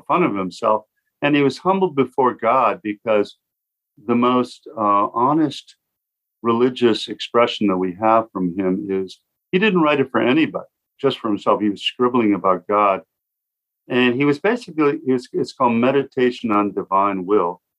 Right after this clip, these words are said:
And he's saying, you know, basically, this war is in God's hands.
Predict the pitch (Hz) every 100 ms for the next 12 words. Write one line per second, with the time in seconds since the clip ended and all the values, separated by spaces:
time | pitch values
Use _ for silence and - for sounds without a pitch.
0 | - 117 113 - 123 127 127 117 - 143
1 | 147 139 - 123 120 _ _ _ _ _
2 | - 170 - 131 131 127 117 117 104 107
3 | 104 101 95 - 98 78